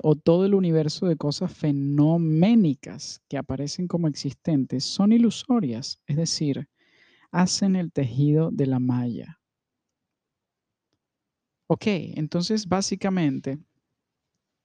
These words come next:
trascender a la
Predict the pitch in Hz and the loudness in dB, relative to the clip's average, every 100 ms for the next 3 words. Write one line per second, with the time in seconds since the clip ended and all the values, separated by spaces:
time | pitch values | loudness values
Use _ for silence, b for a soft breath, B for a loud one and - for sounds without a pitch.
0 | _ _ _ - 143 135 - 131 127 160 | _ _ _ -2 0 0 0 -2 2 4
1 | 170 131 - _ _ _ _ _ _ _ | 4 2 -10 _ _ _ _ _ _ _
2 | _ _ _ _ _ _ _ _ 147 139 | _ _ _ _ _ _ _ _ -6 -2
3 | 139 135 - | -2 -2 -6